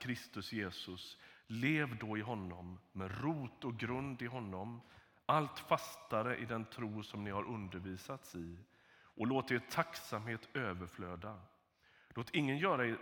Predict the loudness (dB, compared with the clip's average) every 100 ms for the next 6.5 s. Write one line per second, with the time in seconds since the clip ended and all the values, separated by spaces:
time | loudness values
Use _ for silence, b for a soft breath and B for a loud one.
0 | -4 -6 -2 0 0 0 2 2 4 2
1 | 0 -2 -2 -2 0 0 0 0 0 0
2 | 0 0 0 -2 -4 -2 -2 -2 -2 -2
3 | -2 -2 -4 -4 -4 0 0 0 -2 -4
4 | B B B -4 0 2 2 0 0 2
5 | 2 2 -4 -2 -2 0 0 0 -2 -4
6 | -2 -2 -2 -4